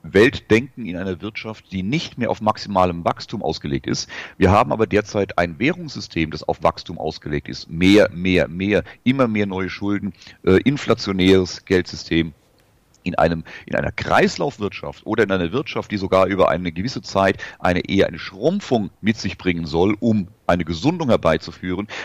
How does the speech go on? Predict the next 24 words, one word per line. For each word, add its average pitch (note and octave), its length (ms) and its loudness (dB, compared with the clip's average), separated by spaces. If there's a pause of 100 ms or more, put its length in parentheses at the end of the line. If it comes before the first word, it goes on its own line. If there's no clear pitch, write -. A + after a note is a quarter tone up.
(120)
brauche G2+ 220 2
ich A2 60 -6
kein G#2 140 -6
inflationäres E2+ 680 -2
Geldsystem, F#2+ 420 0
ich - 120 -10
brauche F2+ 220 -2
im E2+ 60 -8
Gegenteil F2 320 0
sogar F2 180 2
ein D2+ 120 -2 (280)
deflationäres A#2 680 -2
Geldsystem. F#2 480 -4 (300)
Tatsächlich A2 520 0 (480)
muss F2+ 200 -8
man E2 80 -10
drüber - 160 -8
nachdenken, E2 400 2
der F2 140 6
Bitcoin - 480 0
ist - 300 -4
ein F2+ 200 0
deflationäres E2 800 0
Geldsystem, E2 680 -2